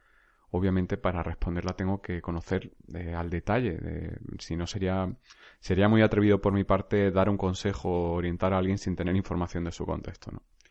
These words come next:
Y esa información obviamente pasa po-, por una sesión individual, porque necesito el tiempo para, para examinar la situación y valorarla.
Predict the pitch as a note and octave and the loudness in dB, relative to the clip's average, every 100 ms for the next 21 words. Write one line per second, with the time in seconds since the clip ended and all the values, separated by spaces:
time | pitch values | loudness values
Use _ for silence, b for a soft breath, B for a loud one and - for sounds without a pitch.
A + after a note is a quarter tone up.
0 | b b b b b b - A2 A2+ A#2+ | b b b b b b 2 6 8 6
1 | A#2+ A2+ A2 A2 - A2 G#2+ G#2 G#2 G2+ | 4 4 4 4 4 4 6 6 4 2
2 | A2 G2 G2+ - G#2+ G2 F2+ E2+ E2+ F2+ | -2 -2 -2 0 4 4 4 0 -2 -2
3 | F#2+ F#2+ - G2+ G#2+ F#2+ E2 D#2+ G#2 D3+ | -2 -4 -2 2 2 2 0 2 0 0
4 | A#2 G2+ E2 F2 F#2 F2+ F#2 F2 F2+ F#2 | -4 -2 -2 -4 -6 -2 -2 0 -2 -2
5 | G2+ G2+ G2+ - F2+ F2 E2+ - _ _ | 0 -2 -2 -6 -8 -8 -10 -12 _ _
6 | - F#2 F#2 - E2+ E2+ E2 F#2 F#2 F2 | -10 -8 -10 -8 -4 0 2 0 0 -2
7 | E2+ E2 F2 F#2+ G#2+ B2 A#2 E2 E2 E2 | -2 -4 -2 -2 0 2 2 2 2 0
8 | E2+ - | -2 -8